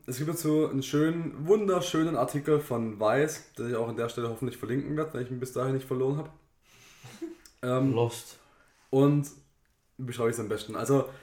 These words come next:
Speaker 1: es geht darum, dass, ähm, es so eine ganze Fetisch-Rubrik gibt, ähm,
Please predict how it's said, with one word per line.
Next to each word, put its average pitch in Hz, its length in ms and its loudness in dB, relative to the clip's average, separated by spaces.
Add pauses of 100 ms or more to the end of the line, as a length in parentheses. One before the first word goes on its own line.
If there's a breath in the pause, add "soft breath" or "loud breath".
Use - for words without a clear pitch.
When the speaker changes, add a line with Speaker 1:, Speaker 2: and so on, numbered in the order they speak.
(580 loud breath)
Speaker 1:
es 131 160 -2
geht 143 140 0
darum, 170 420 6
dass, 131 420 0
ähm, 123 680 0 (680)
es - 240 -6
so 139 60 -2
eine 135 100 2
ganze 143 300 2
Fetisch-Rubrik 143 1000 -2
gibt, 139 300 -2 (540 soft breath)
ähm, 120 480 -2